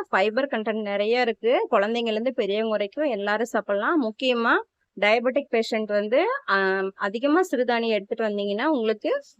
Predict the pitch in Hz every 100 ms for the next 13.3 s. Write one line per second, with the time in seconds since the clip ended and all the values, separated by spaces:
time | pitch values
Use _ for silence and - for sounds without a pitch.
0 | 208 - 226 247 277 214 208 220 214 202
1 | 196 254 392 233 214 247 254 240 247 -
2 | - 214 214 202 208 254 262 247 254 233
3 | 214 233 311 233 208 220 233 233 226 190
4 | 208 214 196 202 208 208 - 196 202 277
5 | 508 _ _ - 233 226 214 220 240 233
6 | 214 220 262 294 277 220 220 220 196 208
7 | 196 - 214 320 494 _ _ 214 247 277
8 | 254 226 226 208 214 294 262 233 240 233
9 | 262 254 226 226 240 208 - 220 247 254
10 | 208 196 254 214 214 208 208 214 202 196
11 | 196 202 202 - 240 247 262 214 208 226
12 | 220 202 214 220 254 208 202 202 196 190
13 | 180 208 254